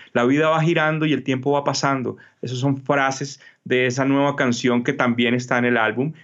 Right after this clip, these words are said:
se llama La Vida Gira, pero habla de eso. Y entonces desarrollar un disco que a la vez te da mensajes, que salimos con una canción muy buena, yo creo que a finales de septiembre estarán oyéndola, en mediados de septiembre,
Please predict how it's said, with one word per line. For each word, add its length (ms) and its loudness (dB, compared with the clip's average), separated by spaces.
se 140 -8
llama 240 2
La 120 2
Vida 220 2
Gira, 560 -2
pero 240 2
habla 280 2
de 280 2
eso. 260 0
Y 40 4
entonces 340 0
desarrollar 520 2
un 100 0
disco 320 -2
que 100 -2
a 80 2
la 120 2
vez 200 0
te 80 0
da 200 0
mensajes, 680 -2
que 120 -6
salimos 500 0
con 120 0
una 140 0
canción 400 -2
muy 160 2
buena, 440 2
yo 140 0
creo 160 0
que 100 -2
a 80 0
finales 440 2
de 80 2
septiembre 380 0
estarán 320 0
oyéndola, 520 2
en 120 0
mediados 380 0
de 80 -2
septiembre, 560 -4